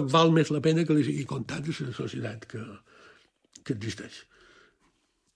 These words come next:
I equilibrar això amb ses, amb ses tòpics sobre les obligacions que tu tens de cara al teu director i al teu mitjà. Hi ha aquella, aquella frase famosa, aquella anècdota famosa, que deien, «Pues parla en català, Déu li don glòria».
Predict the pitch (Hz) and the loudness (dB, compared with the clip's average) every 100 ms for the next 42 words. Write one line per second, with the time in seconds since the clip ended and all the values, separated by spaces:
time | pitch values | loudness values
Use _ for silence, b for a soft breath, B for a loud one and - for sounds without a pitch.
0 | - 110 - 120 117 123 - 180 185 143 | -8 -6 -2 -2 0 -2 -2 0 -2 -2
1 | 120 - B B B 139 151 - 131 120 | -6 -10 B B B -6 -4 -2 -2 0
2 | 180 - 131 117 127 113 123 117 - 123 | 0 2 2 0 -2 0 0 0 -2 -2
3 | - 135 120 131 147 117 110 - 110 110 | 2 2 2 0 0 -2 -2 -2 -2 -2
4 | 110 - 107 123 104 127 113 120 107 - | -2 -4 -4 -4 -4 -4 -2 -2 -4 -8
5 | - - B B B B B - 156 151 | -14 -20 B B B B B 4 6 8
6 | 165 175 196 185 147 165 156 143 160 135 | 8 10 10 8 6 6 6 6 4 2
7 | 151 135 135 135 120 113 _ b b b | 0 2 4 4 2 -2 _ b b b
8 | b _ 143 127 131 127 120 113 127 143 | b _ 0 2 4 2 0 0 4 4
9 | 127 127 147 139 160 151 185 175 170 151 | 4 4 4 6 4 4 6 6 6 4
10 | 151 143 151 156 156 147 143 123 113 104 | 2 4 4 6 6 6 4 2 -2 -4
11 | - - | -8 -12